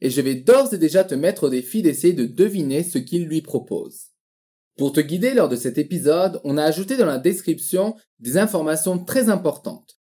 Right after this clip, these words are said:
la transcription du dialogue ainsi qu'une explication extra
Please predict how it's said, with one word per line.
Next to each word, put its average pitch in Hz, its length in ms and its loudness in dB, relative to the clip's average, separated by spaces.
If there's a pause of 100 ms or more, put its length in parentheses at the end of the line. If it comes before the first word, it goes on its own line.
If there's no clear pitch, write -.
la 107 140 -2
transcription 120 520 -4
du 214 100 0
dialogue 160 560 0
ainsi 147 280 -4
qu'une 143 180 -4
explication 190 920 -4
extra - 640 -4